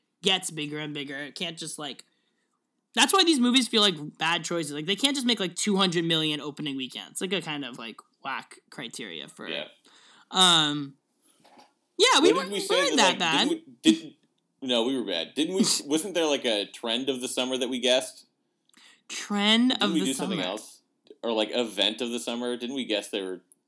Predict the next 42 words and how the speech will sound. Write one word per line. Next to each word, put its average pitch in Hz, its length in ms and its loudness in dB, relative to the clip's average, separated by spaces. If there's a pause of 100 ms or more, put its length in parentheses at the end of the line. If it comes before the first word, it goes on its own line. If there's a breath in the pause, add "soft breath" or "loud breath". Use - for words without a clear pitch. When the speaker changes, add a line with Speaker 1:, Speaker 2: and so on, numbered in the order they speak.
(160)
Speaker 1:
The 254 180 8
Speaker 2:
like, 285 180 4
a - 20 0
lot 285 120 6
of - 60 -
Speaker 1:
eclipse - 200 -2
was 202 160 4
the 185 100 4
Speaker 2:
events 180 40 6
that 175 100 4
were - 40 0
Speaker 1:
event 185 140 6
Speaker 2:
on 170 140 -2
Speaker 1:
of 160 60 -2
Speaker 2:
one 147 60 -4
Speaker 1:
the 156 40 -4
Speaker 2:
event? 147 80 -4
Speaker 1:
summer, 160 400 -4
to - 100 -12
be 151 80 -6
honest. 135 560 -8
<laughs> - 380 -10 (260)
Speaker 2:
No, 120 200 -8 (100)
was 196 380 -10
it? 311 340 -8
Really? 294 440 0
The 269 120 0
eclipse 262 340 2
came 247 260 2
and 233 60 0
went. 233 140 8
It 226 100 4
was, 185 120 2
like, 226 180 4
twenty-four 208 420 2
hours 185 320 6
of 165 140 -4
stuff, 160 400 4
and 156 100 -4
then 151 100 0
it's - 160 2
gone. 135 460 -2